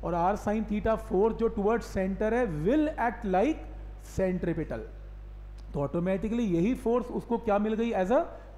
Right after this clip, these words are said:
centripetal। तो R sin theta क्या? एम वी स्क्वायर by R। मानो V वेलोसिटी साइकिल वाला घूम रहा है और R रेडियस में घूम रहा है,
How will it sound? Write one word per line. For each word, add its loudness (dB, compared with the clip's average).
centripetal। 0
तो 0
R 4
sin 0
theta 0
क्या? 4
एम -2
वी 2
स्क्वायर 2
by 4
R। -6
मानो 0
V -2
वेलोसिटी 2
साइकिल 0
वाला 4
घूम 0
रहा 4
है 4
और 2
R 0
रेडियस 0
में 0
घूम 0
रहा 0
है, -8